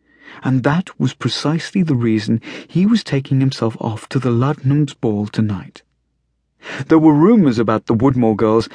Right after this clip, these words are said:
and their abilities, of course, which was why Dimitri had become ensnared in a mess that he surely would prefer to be left out of.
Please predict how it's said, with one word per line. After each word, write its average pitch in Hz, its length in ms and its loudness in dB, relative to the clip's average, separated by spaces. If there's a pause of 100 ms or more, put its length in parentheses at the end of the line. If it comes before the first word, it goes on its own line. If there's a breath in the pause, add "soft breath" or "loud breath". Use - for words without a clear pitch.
(220 loud breath)
and 143 300 2
their 101 180 -2
abilities, 113 500 -2
of 110 140 -8
course, 120 340 -2 (400 loud breath)
which 143 180 -4
was 135 160 -2
why 160 220 2
Dimitri 131 640 -2 (200 loud breath)
had 127 120 -2
become 131 320 0
ensnared 127 560 0
in 147 100 0
a 143 60 2
mess 95 400 -4 (280 loud breath)
that 127 160 -4
he - 160 -2
surely 185 580 2
would 180 220 0
prefer 110 420 -2
to 127 100 -6
be 127 120 0
left 104 340 -2
out 123 280 0
of. - 280 -12